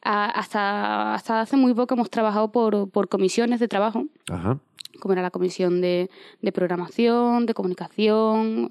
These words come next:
Speaker 1: eh, etcétera. Eh, y hoy día, em, somos más, somos los activos, eh, constantes, somos un poquito menos, entonces,
Speaker 2: Ujú.
Speaker 1: eh, somos más un equipo,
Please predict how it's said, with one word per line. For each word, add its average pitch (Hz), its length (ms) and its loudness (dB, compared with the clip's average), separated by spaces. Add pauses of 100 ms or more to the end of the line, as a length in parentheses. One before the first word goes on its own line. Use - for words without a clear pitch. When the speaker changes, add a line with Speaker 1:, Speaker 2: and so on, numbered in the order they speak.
Speaker 1:
eh, - 200 -6 (200)
etcétera. 214 460 -6 (600)
Eh, 220 600 4
y 240 160 2
hoy 269 120 6
día, 269 680 2
em, 220 1000 2 (500)
somos 240 320 2
más, 233 520 2
somos 247 480 2
los 226 160 0
activos, 247 920 0
eh, 240 500 0
constantes, 247 480 -2
somos 220 220 -2
un 220 80 -2
poquito 226 280 -6
menos, 247 400 -2
entonces, 208 420 -2
Speaker 2:
Ujú. - 60 -20 (320)
Speaker 1:
eh, 202 360 0
somos 208 260 -2
más 208 180 0
un 214 100 4
equipo, 214 840 0